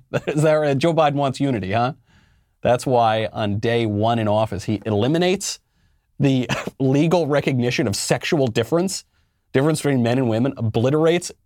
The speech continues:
girls' bathrooms, at least by executive order. Practically, it probably won't be able to be put into effect,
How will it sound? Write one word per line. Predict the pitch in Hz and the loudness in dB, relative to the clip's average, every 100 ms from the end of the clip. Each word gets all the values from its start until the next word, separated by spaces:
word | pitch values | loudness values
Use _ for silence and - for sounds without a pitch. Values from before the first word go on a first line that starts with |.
| - | -4
girls' | 123 135 123 | 0 0 0
bathrooms, | 110 104 - 160 160 180 - | -2 -2 0 0 0 -2 -2
at | 98 | 0
least | 139 - | 0 0
by | 110 | -2
executive | 104 117 107 98 | -2 -2 -2 -2
order. | 107 120 - | -2 -4 -8
Practically, | - 131 131 107 107 98 | -4 -2 -2 -6 -4 -4
it | |
probably | 107 98 98 | -2 -2 -2
won't | 101 95 | -4 -4
be | |
able | 101 95 | -4 -4
to | 92 - | -6 -6
be | 107 | -6
put | 110 | -4
into | 98 98 | -4 -4
effect, | 90 101 110 | -4 -4 -6